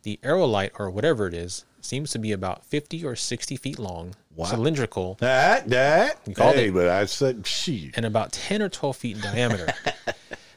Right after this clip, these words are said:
Speaker 1: The afternoon after the crash, a crowd of curious onlookers gathered at the crash site to marvel at the sight and speculate on its origin.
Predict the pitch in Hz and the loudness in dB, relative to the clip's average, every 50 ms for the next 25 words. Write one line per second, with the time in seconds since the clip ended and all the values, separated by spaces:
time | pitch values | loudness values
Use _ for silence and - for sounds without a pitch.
0 | _ - 107 117 139 180 208 - - 165 160 143 113 117 123 127 - 117 98 95 | _ -6 -2 0 2 2 2 2 0 -2 -4 -4 -4 -4 -4 -4 -4 -4 -6 -8
1 | - - - 90 87 85 - - 165 123 104 - - - - 143 170 180 165 143 | -8 -6 -6 -6 -4 -6 -8 -10 -10 -10 -12 -12 -10 -6 -2 -2 0 0 0 0
2 | 131 - - - 139 135 123 - - - 117 113 107 101 98 - - 104 92 - | -2 -6 -6 -4 -4 -2 -2 -4 -4 -6 -6 -6 -6 -6 -8 -8 -10 -12 -10 -8
3 | - 104 107 113 123 113 113 - - - - - 107 104 - - - 95 92 95 | -6 -6 -4 -4 -4 -6 -6 -8 -12 -10 -6 -6 -6 -4 -4 -6 -6 -6 -6 -8
4 | - - _ _ _ - - 104 98 101 104 117 135 131 139 131 120 - 113 110 | -8 -10 _ _ _ -14 -12 -10 -8 -6 -6 -6 -6 -6 -8 -8 -8 -6 -4 -4
5 | - - 92 90 - - 95 - - - - 123 123 - 113 110 101 - - - | -4 -4 -4 -6 -8 -10 -6 -6 -4 -4 -4 -8 -6 -6 -6 -6 -6 -6 -8 -10
6 | 95 95 92 - - - - 151 165 139 101 92 85 - - | -10 -10 -10 -12 -10 -4 -2 0 0 0 0 -4 -10 -12 -14